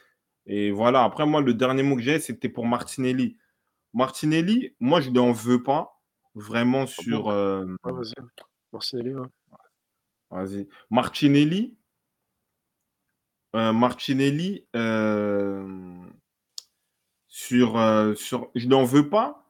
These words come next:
Speaker 1: sur ce qu'il propose dans le jeu. Parce que je trouve que quand même, il fait du bien. Parce que lui, il a peur de la verticalité, de la profondeur, de l'intensité. Il fait des efforts, respect. Mais je pense que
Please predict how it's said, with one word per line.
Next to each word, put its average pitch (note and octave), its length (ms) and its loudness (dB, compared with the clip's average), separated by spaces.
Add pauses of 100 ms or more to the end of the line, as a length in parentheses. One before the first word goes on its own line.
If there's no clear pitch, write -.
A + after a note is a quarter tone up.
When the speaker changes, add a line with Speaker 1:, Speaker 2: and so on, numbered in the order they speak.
(140)
Speaker 1:
sur - 140 -12
ce - 80 -12
qu'il C4 140 -4
propose C#3 420 0
dans A2 140 2
le A2 80 0
jeu. G2+ 320 -8
Parce G2+ 120 -4
que B2 120 -4
je - 20 -4
trouve D#3 180 -6
que D3 100 -2
quand A#2+ 200 0
même, C3+ 160 4
il A2+ 80 4
fait A#2 160 -2
du G#2 160 -8
bien. C#3 220 2 (240)
Parce G2+ 120 -6
que A#2+ 120 0
lui, B2+ 80 6
il A#2+ 60 6
a A2 60 6
peur A2+ 140 0
de G#2+ 60 0
la G#2 80 2
verticalité, G#2+ 840 -2 (160)
de G2+ 60 -8
la G#2 140 0
profondeur, A2+ 680 0
de A2+ 80 0
l'intensité. G#2+ 1000 -2
Il A2 100 -2
fait B2 160 0
des G#2+ 240 0
efforts, C#3 380 -2 (240)
respect. G#2 500 -6 (320)
Mais A#2+ 100 4
je B2+ 120 6
pense F#3+ 360 0
que E3+ 380 -2